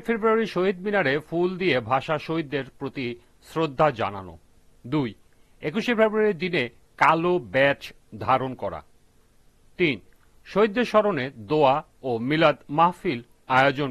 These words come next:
করা। চার, শহীদ পরিবারের পাশে দাঁড়ানো এবং তাদের খোঁজ খবর রাখা। পাঁচ, ভাষা শহীদদের আত্মত্যাগ ও আন্তর্জাতিক মাতৃভাষা সম্পর্কে জানার চেষ্টা করা। ছয়,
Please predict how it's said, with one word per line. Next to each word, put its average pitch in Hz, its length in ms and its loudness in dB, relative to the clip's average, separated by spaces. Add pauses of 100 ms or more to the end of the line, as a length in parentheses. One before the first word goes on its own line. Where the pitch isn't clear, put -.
করা। 82 160 -8 (1120)
চার, 123 260 4 (720)
শহীদ 202 260 6 (100)
পরিবারের 160 440 2
পাশে 127 180 -2 (120)
দাঁড়ানো 143 320 4 (100)
এবং 156 120 -6 (140)
তাদের 135 300 2 (140)
খোঁজ 180 220 -4 (200)
খবর 120 300 -2 (440)
রাখা। 107 300 0 (840)
পাঁচ, 117 240 4 (460)
ভাষা 160 340 2
শহীদদের 220 300 -2 (160)
আত্মত্যাগ 185 440 2 (140)
ও - 20 2 (200)
আন্তর্জাতিক 190 580 -4 (120)
মাতৃভাষা 175 600 -2
সম্পর্কে 180 360 -4 (120)
জানার 120 260 -2 (100)
চেষ্টা 143 380 -4
করা। 82 160 -10 (1700)
ছয়, 120 260 2